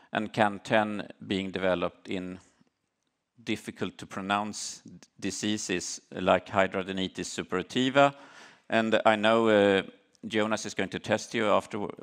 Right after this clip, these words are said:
afterwards at the after work session. Uh, and then we have systemic sclerosis.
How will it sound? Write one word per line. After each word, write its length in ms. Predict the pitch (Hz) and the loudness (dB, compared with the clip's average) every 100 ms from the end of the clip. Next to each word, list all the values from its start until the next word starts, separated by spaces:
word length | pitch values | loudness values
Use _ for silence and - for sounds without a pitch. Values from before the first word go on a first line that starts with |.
| - | -2
afterwards 520 | 104 - 110 107 - | -2 0 0 0 0
at 140 | 95 - | -2 0
the 140 | 101 | 4
after 280 | 95 - 95 | 4 2 0
work 240 | 98 120 | 2 0
session. 480 | - 123 - 135 147 - - - - - - | 2 0 2 -2 -2 -10 -20 -18 -16 -18 0
Uh, 160 | 120 120 | 2 4
and 140 | 120 113 | 2 4
then 160 | 113 | 4
we 80 | 107 | 4
have 160 | 104 90 | 0 0
systemic 440 | 98 - 90 92 | -6 -4 -2 -4
sclerosis. 840 | - 95 92 92 - - - - | -2 2 2 0 -4 -6 -6 -12